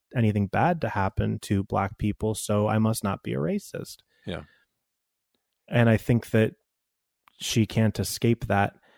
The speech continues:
Speaker 1: And she's just a very sad and lonely person who was able to confide, and not even really,
Speaker 2: Hmm.
Speaker 1: in this man who she paid to do work for her.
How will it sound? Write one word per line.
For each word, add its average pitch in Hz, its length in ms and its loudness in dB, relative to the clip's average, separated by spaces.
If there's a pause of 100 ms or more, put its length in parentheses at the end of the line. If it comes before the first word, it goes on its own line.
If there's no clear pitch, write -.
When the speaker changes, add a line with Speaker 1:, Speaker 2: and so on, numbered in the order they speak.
(280)
Speaker 1:
And 104 240 4
she's 160 340 0
just - 220 -4
a 113 60 4
very 107 260 4
sad 104 500 2
and 107 200 2
lonely 107 300 4
person 107 560 2 (440)
who 110 320 4 (680)
was 117 240 0
able 110 280 4
to 104 380 0 (420)
confide, 113 520 0
and 104 120 2
not 151 160 2
even 143 280 2
really, 113 460 0 (920)
Speaker 2:
Hmm. 175 100 -2
Speaker 1:
in 110 420 4 (160)
this 117 440 0
man 113 560 4
who 110 580 4 (460)
she - 200 -2
paid 117 320 4
to 113 80 2
do 110 140 4
work 113 260 2
for 113 180 -6
her. - 320 -10